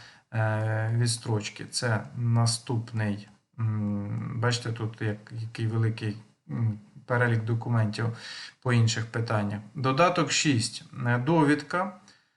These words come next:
видана про надання відстрочки від призову на військову службу під час, е,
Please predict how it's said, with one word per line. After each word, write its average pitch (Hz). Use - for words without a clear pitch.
видана 151
про 170
надання 160
відстрочки 143
від 123
призову 120
на 117
військову 113
службу 175
під 110
час, 143
е, 117